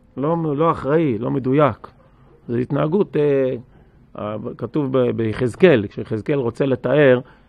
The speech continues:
איך שהוא מסית את גוג ומגוג לבוא לארץ, למלחמה, מלחמת גוג ומגוג. הוא אומר, "ושובבתיך". הוא כאילו עף על עצמו, כמו שפה שלנו היום.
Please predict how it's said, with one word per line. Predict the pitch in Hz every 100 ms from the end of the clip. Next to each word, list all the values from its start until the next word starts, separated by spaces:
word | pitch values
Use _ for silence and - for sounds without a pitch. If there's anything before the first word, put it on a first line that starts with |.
| _
איך | -
שהוא | - 117 123
מסית | 120 117 - 190 -
את | 131 -
גוג | 123 151 131
ומגוג | 127 120 131 131
לבוא | 120 120 127
לארץ, | 120 117 95 - _ _ _ _ _ -
למלחמה, | 101 104 107 117 120
מלחמת | 95 123 117
גוג | 117 110
ומגוג. | 104 98 90 - - _ _
הוא | -
אומר, | 120 147
"ושובבתיך". | 127 113 139 135 120 180 160 101 87 - _ - _ _
הוא | - 214 190
כאילו | 180 196 190 175 160 151
עף | 175 -
על | 135
עצמו, | 107 120 98
כמו | -
שפה | 113 - 117
שלנו | - 113 107
היום. | 98 92